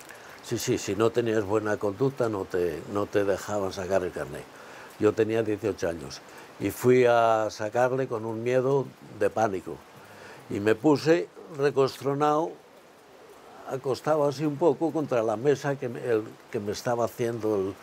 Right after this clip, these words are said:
porque me preguntaba datos de mis abuelos, de mis padres, de,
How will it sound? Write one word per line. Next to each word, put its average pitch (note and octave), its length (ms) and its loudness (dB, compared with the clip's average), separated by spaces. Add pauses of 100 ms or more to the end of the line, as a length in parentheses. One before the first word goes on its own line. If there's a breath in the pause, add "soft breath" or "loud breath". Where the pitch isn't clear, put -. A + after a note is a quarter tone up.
(520 loud breath)
porque G#2+ 280 0
me G2+ 140 0
preguntaba G2 720 2
datos A2 460 0
de G#2 120 -2
mis G2 300 -8
abuelos, G#2 560 2
de G#2 120 -8
mis E2 200 -14
padres, F#2 500 -4
de, F2+ 180 -8